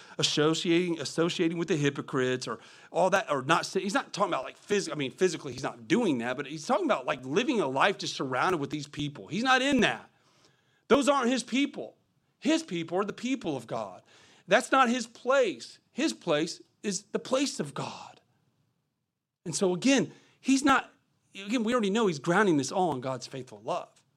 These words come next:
'cause he's praying. I mean, if, if, if he thought he just absolutely was living a perfect life, knocking out of the park, he wouldn't even need to approach God.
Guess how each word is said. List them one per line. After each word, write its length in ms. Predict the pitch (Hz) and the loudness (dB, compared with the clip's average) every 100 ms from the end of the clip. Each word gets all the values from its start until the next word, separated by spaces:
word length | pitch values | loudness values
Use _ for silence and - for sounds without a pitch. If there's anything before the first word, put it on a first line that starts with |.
| _ _ _ | _ _ _
'cause 100 | - | -4
he's 160 | 170 139 | -2 -2
praying. 380 | - - 220 - _ - | -4 0 0 0 _ -12
I 40 | |
mean, 140 | 131 | -10
if, 100 | 127 151 | -10 -8
if, 140 | 143 | -8
if 140 | 151 160 | -8 -8
he 120 | 143 | -6
thought 320 | 170 233 - - | 2 0 0 -8
he 140 | 143 | -8
just 180 | 143 143 156 | -6 -8 -2
absolutely 540 | 156 170 - 156 151 135 | 2 2 2 -4 -4 -4
was 200 | 123 120 | -6 -4
living 220 | 160 131 | -2 -2
a 20 | |
perfect 320 | 117 160 151 | -2 -4 -2
life, 260 | 123 160 135 | 0 0 2
knocking 300 | 156 151 143 | 0 0 0
out 100 | 131 | -2
of 60 | 120 | 0
the 40 | |
park, 240 | 190 185 | 0 0
he 60 | 180 | -4
wouldn't 200 | 170 160 | -2 0
even 160 | 156 156 | 0 0
need 140 | 165 | -2
to 140 | 131 117 | -8 -10
approach 400 | 156 196 226 - | -2 0 0 -2
God. 380 | 117 90 - | -8 -10 -14